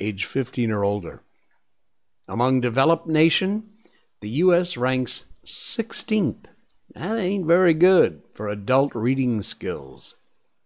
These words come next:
Wow. Between forty and forty-four million adults,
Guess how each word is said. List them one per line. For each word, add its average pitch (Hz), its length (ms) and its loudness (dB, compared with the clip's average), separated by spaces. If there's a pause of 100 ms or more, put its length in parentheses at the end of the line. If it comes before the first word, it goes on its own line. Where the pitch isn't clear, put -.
(380)
Wow. 87 680 -4 (560)
Between 143 380 2
forty 233 600 2
and 110 240 -4
forty-four 170 680 0
million 147 720 2
adults, 117 720 -2